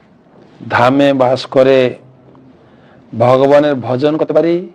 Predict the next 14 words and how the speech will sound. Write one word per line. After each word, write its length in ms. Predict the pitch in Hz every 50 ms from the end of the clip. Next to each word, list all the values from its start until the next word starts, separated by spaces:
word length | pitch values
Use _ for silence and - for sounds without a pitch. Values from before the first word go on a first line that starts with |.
| _ _ _ _ _ - _ - _ _ _ _ -
আরেকটা 460 | - 110 120 135 156 156 151 196 180
ধাম 400 | 151 143 135 143 151 156 160 156
বাস 220 | 156 156 160 156
হচ্ছে 300 | 165 165 147 - - 170
এই 320 | - - - - 135 139 143
জীবনের 500 | 139 139 147 147 143 151 151 156 151 147
শেষে 680 | 139 - - - 135 127 - - 139 123 107 95 87 - - _ _ _ _ _ _ _ _ _ _ _ _ _ _ _ _ _ _ _
আমার 300 | - 113 120 127 131 131
ভজন 320 | 120 110 - - 127 139 160
সম্পূর্ণ 680 | - - 131 131 135 135 135 160 156 151 151 165 156 139
হলে, 380 | 123 117 98 87 78 78 - - - _ _ _ _ _ _ _ _ _ _ _ _ _ _ _ _ _ _ - 98 87
ভক্তিযোগ 680 | - 117 117 117 - - 147 131 131 139 147 139 127
সম্পূর্ণ 640 | - - 131 123 127 127 127 143 139 139 135 131 127
হলে 260 | 123 110 98 95 92